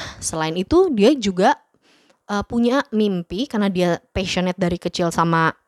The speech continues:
<clears throat> tekno-, eh, apa sih, otomotif gitu. Dia punya mimpi untuk membuat, eh, apa namanya, sebuah mobil. Nah, dia jadi buka kayak mungkin pabrik atau pusat penelitian, gimana cara bikin, pokoknya salah satu spare part mobil tuh apa sih namanya, piston apa piston ring gitu ya.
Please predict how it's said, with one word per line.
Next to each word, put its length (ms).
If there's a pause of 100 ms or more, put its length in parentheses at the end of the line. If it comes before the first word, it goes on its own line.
<clears throat> 280
tekno-, 280
eh, 240
apa 160
sih, 320
otomotif 560
gitu. 320 (400)
Dia 240
punya 160
mimpi 440
untuk 440
membuat, 520 (240)
eh, 720
apa 240
namanya, 240
sebuah 400
mobil. 480 (240)
Nah, 400 (480)
dia 160
jadi 240
buka 560
kayak 480
mungkin 320
pabrik 640
atau 240
pusat 240
penelitian, 720
gimana 480
cara 320
bikin, 320
pokoknya 320
salah 80
satu 80
spare 240
part 160
mobil 240
tuh 160
apa 240
sih 80
namanya, 240
piston 480
apa 240
piston 400
ring 240
gitu 160
ya. 160